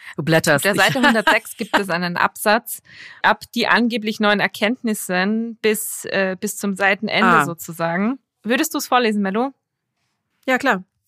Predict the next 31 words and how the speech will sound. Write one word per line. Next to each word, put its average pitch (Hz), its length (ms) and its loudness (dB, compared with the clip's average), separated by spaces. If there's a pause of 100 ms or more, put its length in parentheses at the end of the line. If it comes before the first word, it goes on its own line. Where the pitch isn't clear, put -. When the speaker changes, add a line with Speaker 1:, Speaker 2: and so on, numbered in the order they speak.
(1400)
Speaker 1:
Die 196 100 2
angeblich 196 560 2
neuen 180 260 4
Erkenntnisse 165 760 -2
und 156 200 -4
himmelhoch 190 540 -2
jauchzenden 160 800 -2 (340)
Versprechungen 175 760 0
jedes 175 280 -2
Diätprogramms 151 840 -2
ließen 170 220 -4
mich 160 160 -4
am 160 100 -4
Ball 160 220 2
bleiben. 147 460 -6 (500)
Wenn 175 120 0
ich - 140 -2
eine 180 120 0
neue 180 260 4
Anleitung 185 460 0
fand, 180 380 -2 (320)
wie 180 100 -4
ich 180 120 -4
in 170 60 0
den 160 120 0
nächsten 180 320 -2
zwei 165 320 0
Wochen 170 220 -4
essen 180 320 -4
sollte, 165 440 -4
um 156 240 -4